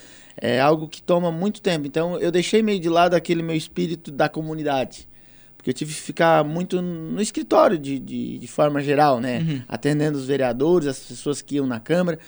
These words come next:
Speaker 1: Agora mudou totalmente o jeito que eu fiz política como presidente. Eu volto novamente à comunidade, visitando as pessoas. A partir de segunda, de, dessa segunda-feira, né?
Speaker 2: Uhum.
Speaker 1: Nós vamos iniciar as visitas, ah, às pessoas que nos chamam através das redes sociais.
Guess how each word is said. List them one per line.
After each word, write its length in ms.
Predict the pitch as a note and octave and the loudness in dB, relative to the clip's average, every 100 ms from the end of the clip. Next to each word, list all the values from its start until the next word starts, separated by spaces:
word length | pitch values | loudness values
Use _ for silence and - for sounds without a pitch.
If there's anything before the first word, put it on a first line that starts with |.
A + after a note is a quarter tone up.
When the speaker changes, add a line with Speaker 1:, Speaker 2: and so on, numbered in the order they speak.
| - - - | -20 -20 -6
Speaker 1:
Agora 380 | A2+ B2 D3 F3 | -2 4 4 4
mudou 420 | F3 E3+ D#3+ F3 | 0 -2 0 -2
totalmente 720 | - - F3 G3 F3+ F3 F3+ | -4 -6 -2 0 0 -2 -2
o 80 | F#3 | -2
jeito 300 | D#3+ E3+ - | 0 -2 -2
que 100 | F3+ | -6
eu 60 | |
fiz 180 | E3+ E3+ | -4 -6
política 540 | - E3 E3 - F3 - | -6 -4 -2 -2 -6 -8
como 180 | - E3+ | -10 -8
presidente. 460 | E3 F3 E3 F#3+ C3+ | -2 -2 -2 -4 -2
Eu 80 | A#2 | -4
volto 480 | A#2+ B2+ E3 - | 0 4 4 2
novamente 560 | F3+ D#3+ D#3 D3 D3+ E3+ | -6 -4 -2 -4 -6 -6
à 60 | E3+ | -6
comunidade, 680 | G3 G3+ G3 E3+ B2 - - - - - | -4 -2 0 -2 -2 -8 -20 -20 -20 -18
visitando 400 | - A#2 A#2+ C#3 | -10 -8 -2 -2
as 120 | C3+ - | -2 -6
pessoas. 560 | A2+ - D3+ F3 E3 - - - | -8 -2 2 2 0 -14 -20 -12
A 60 | |
partir 280 | - B2 E3 | -2 -2 -2
de 80 | D3+ | -8
segunda, 420 | - C#3 C#3+ C#3 - | -4 -4 0 -2 -4
de, 600 | C#3 C3 C3 B2+ B2+ A#2+ A#2 - | -8 -2 -2 -2 -4 -8 -14 -10
dessa 300 | D#3 C3 C3+ | -6 -6 -4
segunda-feira, 640 | - C3 C3+ - F3 G3+ | -4 0 -2 2 2 2
né? 100 | F3 | 0
Speaker 2:
Uhum. 220 | F3+ E3+ D#3 - | -4 -4 -6 -8
Speaker 1:
Nós 160 | - A#2 | -6 -2
vamos 300 | D3 C#3+ C3+ | -2 -2 -2
iniciar 440 | C#3 C3+ C#3+ C#3+ | -4 -2 2 2
as 120 | C3+ | 2
visitas, 680 | B2 B2+ A#2+ C3+ F3 D#3 - - - - - | -2 -6 -4 -4 -2 -4 -8 -18 -20 -20 -8
ah, 480 | A#2 A#2+ A2+ A2+ | -4 -2 -2 -4
às 120 | A2+ - | -6 -2
pessoas 560 | B2+ - C#3+ E3 E3 | -4 -2 0 2 0
que 360 | - B2+ A#2 A#2 | -4 -4 -4 -4
nos 140 | B2+ | -6
chamam 360 | - C#3 C#3 B2+ | -4 -2 0 -2
através 380 | A#2+ B2 B2+ A#2+ | -2 -2 0 -2
das 120 | A#2 | -4
redes 200 | B2 - | -6 -6
sociais. 520 | B2 - B2 D3+ | -10 -2 2 2